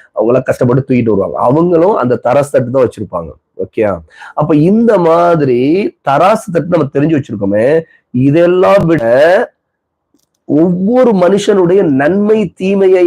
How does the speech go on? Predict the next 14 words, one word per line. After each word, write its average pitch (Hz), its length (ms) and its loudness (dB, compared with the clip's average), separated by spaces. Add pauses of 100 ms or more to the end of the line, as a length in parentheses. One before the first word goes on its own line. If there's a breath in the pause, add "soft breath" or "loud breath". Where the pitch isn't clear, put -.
(100)
எடை 165 240 2
போடுறதுக்கு 170 500 0
அல்லாஹ் 165 320 0 (160)
தாலா 151 220 0 (120)
ஒரு 147 100 0 (140)
பெரிய 151 200 0 (160)
தராசு 170 420 -2
தட்டை 147 260 -2
நிறுத்துவான். 139 460 -4 (1080 soft breath)
நீதியா, 202 640 2 (320)
அதாவது 165 380 0 (180)
அல்லாஹ் 170 320 2 (140)
தாலா 170 180 4 (200)
யாருக்கு 175 480 0